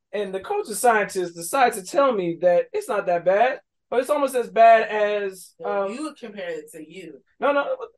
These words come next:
Speaker 1: Well, I said, so it's similar to when I had my surgery for, um, for my, for my, for my mole.
Speaker 2: Oh, I said it's not that bad.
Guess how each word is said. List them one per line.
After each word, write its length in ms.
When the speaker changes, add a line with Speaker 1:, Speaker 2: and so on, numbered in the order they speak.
Speaker 1:
Well, 280
I 140
said, 180
so 140
it's 80
similar 240
to 140
when 100
I 80
had 200
my 240
surgery 360
for, 260
um, 320
for 240
my, 280
for 80
my, 240
for 100
my 120
mole. 360
Speaker 2:
Oh, 160
I 60
said 220
it's 80
not 180
that 180
bad. 120